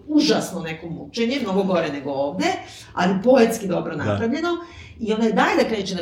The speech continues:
Speaker 1: kukuruzu i kaže, "Znam da ti je teško, golo dete kleči na kukuruzu, ali uradila si najnezamisliviju stvar, e, telo Isusa si ispljunula." I onda to ima
Speaker 2: Ima
Speaker 1: tu
Speaker 2: ne-, da.
Speaker 1: ludačku,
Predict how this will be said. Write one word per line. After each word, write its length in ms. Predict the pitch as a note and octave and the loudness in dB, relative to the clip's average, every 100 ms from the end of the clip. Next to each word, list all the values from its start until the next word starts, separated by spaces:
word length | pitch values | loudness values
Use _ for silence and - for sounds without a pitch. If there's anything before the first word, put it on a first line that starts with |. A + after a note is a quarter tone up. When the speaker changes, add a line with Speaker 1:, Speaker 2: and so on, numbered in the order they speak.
| E3+ | -8
Speaker 1:
kukuruzu 460 | - E3+ G3 B3 C4 | -6 -2 0 0 0
i 120 | G3 | 0
kaže, 300 | A3+ A3 G3+ | 0 0 0
"Znam 340 | E3+ A3+ C4+ | 0 2 2
da 80 | F#3+ | 2
ti 120 | F#3 | 0
je 60 | E3+ | -2
teško, 280 | E3 D#3+ A3+ | -2 -4 -2
golo 300 | F#3+ F#3+ E3+ | 4 4 4
dete 300 | E3 D#3+ E3+ | 0 -2 -4
kleči 300 | D#3+ D3+ - | -4 -6 -8
na 60 | - | -10
kukuruzu, 540 | - E3 E3+ B3+ C#4+ - - - - - | -12 -6 -2 0 0 -2 -6 -18 -20 -10
ali 180 | F3+ G3 | -4 2
uradila 400 | F#3+ A3 C4+ B3+ | 4 6 4 2
si 160 | - G3+ | 0 -2
najnezamisliviju 880 | A3 A3+ F#3 F#3 E3+ F#3 G3 G3+ | 0 2 0 -2 -4 -2 0 0
stvar, 420 | E3 - F#3 G3+ G#3+ | 0 -2 2 2 2
e, 80 | G3+ - - F#3 E3 D#3 - - - | -2 -12 -10 -4 -4 -4 -8 -14 0
telo 320 | A3 G3+ F3+ | 4 4 4
Isusa 360 | F3 - - E3+ | 0 -4 -6 -8
si 160 | - | -6
ispljunula." 560 | E3 - E3 - B2 A#2+ - - - - - | -8 -6 -8 -8 -12 -16 -18 -20 -20 -20 -10
I 200 | - E3 | -2 2
onda 200 | A3 F#4 | 4 4
to 220 | - - A4 F#4+ E4+ F4+ | 4 8 8 8 4 4
ima 500 | E4+ D4+ A#3+ E3 - - - | 4 4 4 -2 -8 -18 -6
Speaker 2:
Ima 260 | D#3 F3 G3+ | 2 4 8
Speaker 1:
tu 80 | E4 | 12
Speaker 2:
ne-, 140 | E4+ | 12
da. 60 | D#4 | 10
Speaker 1:
ludačku, 1040 | A3+ A#3+ D4 E4+ E4+ E4+ - - C#4 A3+ | 6 6 8 8 4 2 -4 0 2 2